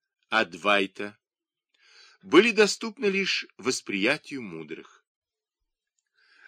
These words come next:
Для людей средних все эти идеи представлялись в своей теологическо-мифологической модификации,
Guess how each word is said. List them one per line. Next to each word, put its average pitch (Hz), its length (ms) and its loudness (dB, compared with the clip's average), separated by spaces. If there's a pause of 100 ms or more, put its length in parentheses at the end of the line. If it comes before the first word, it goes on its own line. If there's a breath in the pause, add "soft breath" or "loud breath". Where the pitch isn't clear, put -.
Для 135 380 8
людей 143 440 6
средних 135 920 0 (600)
все 156 420 6
эти 120 580 -2
идеи 107 560 -2
представлялись 107 1120 2
в - 80 -12
своей 110 500 0
теологическо-мифологической 101 2250 -4
модификации, 92 1080 -8